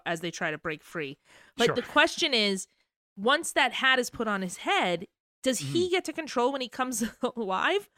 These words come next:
Speaker 1: or is he now at the beck and call of these kids? Like, as he's walking away,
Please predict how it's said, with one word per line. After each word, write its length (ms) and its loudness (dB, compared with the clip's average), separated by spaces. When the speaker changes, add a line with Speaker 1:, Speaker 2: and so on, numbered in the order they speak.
Speaker 1:
or 120 4
is 100 2
he 120 0
now 180 4
at 60 -4
the 60 -4
beck 200 0
and 100 -8
call 180 4
of 80 -2
these 180 -4
kids? 500 -4
Like, 340 4
as 160 6
he's 200 4
walking 340 4
away, 520 2